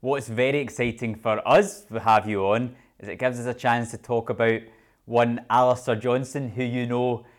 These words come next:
all too well. Tell us a little bit about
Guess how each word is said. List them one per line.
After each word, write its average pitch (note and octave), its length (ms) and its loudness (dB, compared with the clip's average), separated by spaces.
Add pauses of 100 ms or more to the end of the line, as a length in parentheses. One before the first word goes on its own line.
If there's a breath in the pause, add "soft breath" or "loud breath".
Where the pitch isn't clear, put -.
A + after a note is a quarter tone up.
(340 soft breath)
all C3 260 4
too C3 300 0
well. D3 320 6
Tell D#3+ 340 4
us D#3 240 4
a C#3 100 4
little C#3+ 280 4
bit A#2+ 180 0
about C3 400 0